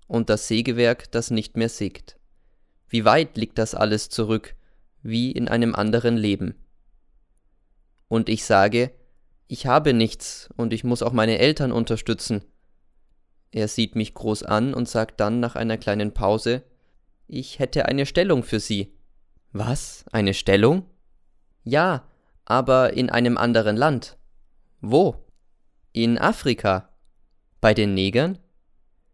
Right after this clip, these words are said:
Es fällt mir ein, dass ich der Neger heiße und ich muss lachen. Er bleibt ernst.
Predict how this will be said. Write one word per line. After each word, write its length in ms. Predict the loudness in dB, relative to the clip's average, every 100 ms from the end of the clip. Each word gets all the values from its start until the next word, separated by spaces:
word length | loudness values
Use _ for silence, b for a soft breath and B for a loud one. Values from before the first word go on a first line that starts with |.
| -8
Es 180 | -8 0
fällt 260 | 0 0
mir 160 | -2 0
ein, 300 | 0 0 0
dass 180 | -2 -4
ich 140 | -2
der 140 | 0 2
Neger 360 | 2 2 2
heiße 460 | 2 0 -2 -6 -4
und 160 | -4
ich 120 | -4 -4
muss 200 | -2 0
lachen. 380 | -2 -2 -12 -14 -20 -20 -20 -18 -4
Er 340 | 0 0 -2 -8 -2
bleibt 280 | 0 0
ernst. 580 | 2 4 4 0 -8 -20